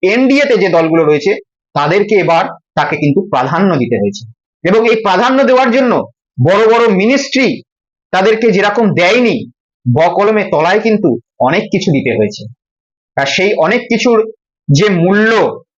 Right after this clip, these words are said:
সেটা হয়তো সাধারণ মানুষের নাভিশ্বাস আগামী পাঁচ বছরে তুলবে। তার শুরু হয়ে গিয়েছিল মোবাইল ট্যারিফ প্ল্যান থেকে, আর আজ তার দ্বিতীয় পদক্ষেপ ঘোষণা হতে চলেছে,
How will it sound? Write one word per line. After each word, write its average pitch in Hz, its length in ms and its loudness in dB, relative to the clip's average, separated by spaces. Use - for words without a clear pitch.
সেটা 220 480 0
হয়তো 185 640 0
সাধারণ 202 480 0
মানুষের 180 400 0
নাভিশ্বাস 202 640 -2
আগামী 170 300 0
পাঁচ 160 260 -2
বছরে 170 280 0
তুলবে। 180 460 2
তার 180 200 0
শুরু 240 380 0
হয়ে 240 200 2
গিয়েছিল 233 400 2
মোবাইল 202 540 2
ট্যারিফ 175 380 -2
প্ল্যান 156 260 -2
থেকে, 120 340 -6
আর 127 140 -2
আজ 185 380 0
তার - 120 0
দ্বিতীয় 175 380 0
পদক্ষেপ 208 640 -2
ঘোষণা 202 540 0
হতে 170 160 0
চলেছে, 202 380 0